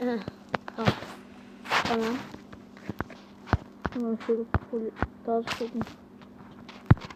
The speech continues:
Speaker 1: Böyle mi koyacaksın?
Speaker 2: Hı.
Speaker 1: Full sonuna kadar mı getiriyorsun?
Speaker 2: Evet. Şimdi içine bir şey koyalım. Çalışacak.
Speaker 1: Köpek tasması falan koysak da olur mu?
Speaker 2: Olur ya. Bakalım çalışacak mı?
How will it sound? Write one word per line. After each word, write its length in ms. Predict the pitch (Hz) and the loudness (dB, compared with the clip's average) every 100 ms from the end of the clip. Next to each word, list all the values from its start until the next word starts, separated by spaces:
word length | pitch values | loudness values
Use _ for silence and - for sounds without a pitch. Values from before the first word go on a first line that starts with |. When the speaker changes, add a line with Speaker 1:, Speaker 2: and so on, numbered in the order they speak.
| - - - | -16 -20 0
Speaker 1:
Böyle 160 | 277 311 | 6 8
mi 80 | 302 | 8
koyacaksın? 400 | 233 220 220 - - - - - | 6 2 0 -6 -14 -18 -6 -2
Speaker 2:
Hı. 160 | 233 226 - - - | 4 2 2 -2 2
Speaker 1:
Full 160 | 302 294 - - | 4 4 0 0
sonuna 220 | 269 277 | 4 6
kadar 160 | 381 427 | 10 12
mı 80 | 269 | 12
getiriyorsun? 460 | 240 - 226 - - - - - - - - 240 | 8 4 -4 -4 -6 -6 -6 -8 -8 -14 -8 2
Speaker 2:
Evet. 180 | 214 226 - - - - - - - - - | 4 4 0 -12 -6 -4 -4 -6 -16 -18 2
Şimdi 240 | 233 220 | 6 8
içine 360 | 214 - - 240 226 | 6 6 8 8 8
bir 60 | 214 | 4
şey 140 | - 220 | 4 4
koyalım. 460 | 202 185 190 233 - - - - - - - - - - - - - - - - | 6 4 4 4 2 -8 -18 -18 -16 -16 -14 -12 -6 -6 -6 -8 -8 -6 -8 -4
Çalışacak. 260 | 233 214 302 | 0 6 10
Speaker 1:
Köpek 180 | 311 - | 10 10
tasması 400 | 294 277 262 233 | 8 8 4 2
falan 260 | 220 247 | 2 2
koysak 360 | 240 254 247 233 | 4 2 2 0
da 40 | |
olur 140 | 233 285 | 2 4
mu? 140 | 240 202 - - - - - - - - - | 2 0 -8 -16 -18 -18 -14 -8 -8 -8 -6
Speaker 2:
Olur 240 | - 214 233 | -2 0 2
ya. 160 | 214 226 - - - | 2 0 -2 -4 -2
Bakalım 240 | 233 226 | 4 4
çalışacak 640 | - 226 - - 233 - | 4 0 0 -4 -4 0
mı? 140 | 226 | 2